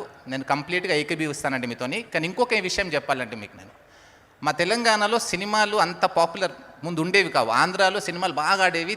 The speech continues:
తెలంగాణలో ఆంధ్ర, తెలంగాణకు ఒక ట్వంటీ పర్-, ఆంధ్రాకి ట్వంటీ పర్సెంట్ బిజినెస్ ఉండేది మాది. ఫస్ట్ వన్ క్రోర్ బిజినెస్ చేసిన సినిమా చిరంజీవి గారిది. ఫస్ట్ టూ క్రోర్స్, ఫస్ట్ త్రీ క్రోర్స్,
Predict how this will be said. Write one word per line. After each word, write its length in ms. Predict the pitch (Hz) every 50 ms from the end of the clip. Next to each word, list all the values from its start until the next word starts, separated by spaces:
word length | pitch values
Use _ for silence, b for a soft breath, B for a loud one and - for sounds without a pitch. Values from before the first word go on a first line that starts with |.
| - -
తెలంగాణలో 640 | 170 180 196 202 196 190 190 180 175 170 185 202 196 180 170 147 139
ఆంధ్ర, 220 | 156 175 175 170 170 165 165 -
తెలంగాణకు 540 | 151 151 175 185 180 185 175 175 170 170 - 180
ఒక 80 | 175 165 -
ట్వంటీ 240 | 165 160 156 190 196 190
పర్-, 160 | 175 156 - - 127 147
ఆంధ్రాకి 320 | 170 180 196 190 185 214 180
ట్వంటీ 200 | 185 180 175 190 180
పర్సెంట్ 260 | 180 160 - 180 160 147
బిజినెస్ 240 | 147 156 160 151 - 135
ఉండేది 180 | 120 120 113 104 98
మాది. 160 | 98 - - - - _ _ b b b b b b b b b b - - -
ఫస్ట్ 320 | - 185 - - - - 269 233 208
వన్ 140 | 190 196 214 - -
క్రోర్ 240 | 202 214 214 208 180 180
బిజినెస్ 500 | 180 175 196 208 202 202 202 185 180 - - - - -
చేసిన 220 | 180 175 - 196 170 - 180
సినిమా 220 | 170 175 185 214 240 - - - - - - - -
చిరంజీవి 420 | - 165 180 185 170 165 160 156 143 135
గారిది. 300 | 120 117 113 101 110 107 - - - - - - - - - - - - - - - - - -
ఫస్ట్ 300 | - 208 220 - - 277 277 - -
టూ 100 | 254 247 247 240 240 247
క్రోర్స్, 380 | 226 226 226 233 233 - - - - - - -
ఫస్ట్ 260 | 185 190 - - - 262 - 247
త్రీ 120 | 233 233 233 233 -
క్రోర్స్, 320 | 214 220 226 226 - -